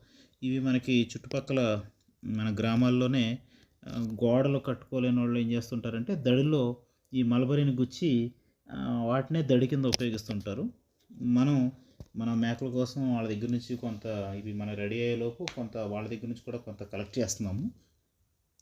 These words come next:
వాటిని మనం ముక్కలుగా కట్ చేసి ఈ సుమారు ఒక హాఫ్ ఎకర్‌లో, మ్, మళ్ళీ ఇంచుమించు ఒక ముప్పై తొమ్మిది, నలభై ఐదు సాళ్ళు వరకు వచ్చినాయి.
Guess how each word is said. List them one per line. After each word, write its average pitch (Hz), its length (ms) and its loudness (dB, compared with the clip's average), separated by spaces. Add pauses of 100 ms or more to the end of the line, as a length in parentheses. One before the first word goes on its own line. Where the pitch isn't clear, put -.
(100)
వాటిని 143 460 2
మనం 131 360 4 (120)
ముక్కలుగా 131 440 0
కట్ 127 320 -6
చేసి 120 460 0 (520)
ఈ 120 300 4
సుమారు 123 380 0
ఒక 120 240 -2
హాఫ్ 113 500 -2
ఎకర్‌లో, 117 540 -2 (540)
మ్, 110 220 -4
మళ్ళీ 110 180 0
ఇంచుమించు 113 600 -2
ఒక 135 140 -6
ముప్పై 107 500 -2
తొమ్మిది, 110 360 -2
నలభై 110 280 4
ఐదు 117 120 4
సాళ్ళు 120 340 0
వరకు 117 240 0
వచ్చినాయి. 120 380 -2